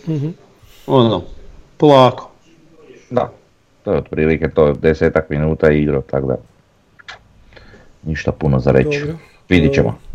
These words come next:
Speaker 1: tako je, hoćemo na naše ocjene.
Speaker 3: Možemo na ocjene?
Speaker 1: Može.
Speaker 3: Ovaj put čak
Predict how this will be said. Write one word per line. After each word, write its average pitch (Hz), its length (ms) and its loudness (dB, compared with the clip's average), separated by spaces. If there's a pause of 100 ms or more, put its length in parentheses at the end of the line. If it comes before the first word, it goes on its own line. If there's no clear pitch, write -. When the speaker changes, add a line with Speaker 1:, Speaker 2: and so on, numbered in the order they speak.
(220)
Speaker 1:
tako 160 320 2
je, 120 80 2
hoćemo 147 360 0
na 165 100 2
naše 170 280 2
ocjene. 143 400 2 (1400)
Speaker 3:
Možemo 113 400 6
na 80 80 6
ocjene? 76 380 0
Speaker 1:
Može. 143 320 -8 (460)
Speaker 3:
Ovaj 139 280 8
put 165 320 2
čak - 380 0